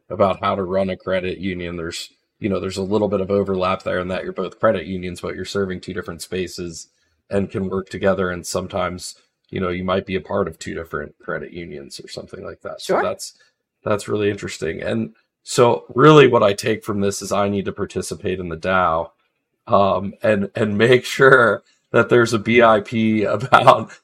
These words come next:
Speaker 1: getting mortgages for myself the next time I need to refinance, um, as a member, and that it suits my needs as a member of the credit union.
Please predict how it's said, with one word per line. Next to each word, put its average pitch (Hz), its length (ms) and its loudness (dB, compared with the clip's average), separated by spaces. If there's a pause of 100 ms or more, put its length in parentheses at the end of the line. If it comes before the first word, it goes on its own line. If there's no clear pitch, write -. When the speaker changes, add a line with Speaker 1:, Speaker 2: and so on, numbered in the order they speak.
(220)
Speaker 1:
getting 127 400 8
mortgages 123 460 4
for - 160 -2
myself 104 520 0
the 110 80 -4
next 107 280 -2
time 113 220 0
I 107 80 0
need 110 180 -4
to 110 80 -8
refinance, 107 1120 0 (380)
um, 104 360 4
as 104 280 0
a 101 60 -2
member, 110 580 4
and 107 140 -2
that 104 140 2
it 98 140 -4
suits 113 340 -6
my 101 140 2
needs 104 480 -4
as 101 220 -6
a 101 60 -8
member 95 320 -4
of 95 100 -6
the 101 100 -10
credit 135 360 2
union. 87 460 -10